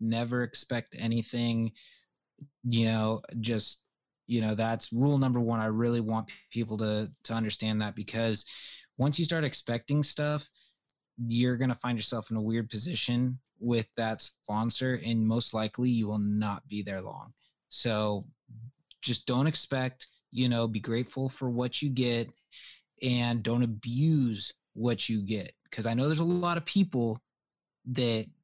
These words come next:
as soon as they're sponsored and they get a, a discount or whatever, they start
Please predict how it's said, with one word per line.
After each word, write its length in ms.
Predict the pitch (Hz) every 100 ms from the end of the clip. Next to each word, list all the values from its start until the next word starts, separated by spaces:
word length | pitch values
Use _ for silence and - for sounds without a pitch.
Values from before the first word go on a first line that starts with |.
| _
as 120 | 120
soon 200 | - 151
as 100 | 160
they're 100 | 160
sponsored 680 | 160 - 170 160 120 113 110 120 _ -
and 140 | 107
they 180 | 107 117
get 260 | 117 123 135
a, 140 | 131 123 -
a 100 | 127
discount 720 | 123 147 - - 113 113 110
or 480 | - 117 113 110 110 - -
whatever, 580 | - 127 143 131 113 101 - - _ _ _ _ _ -
they 160 | 147
start 460 | 143 - 131 127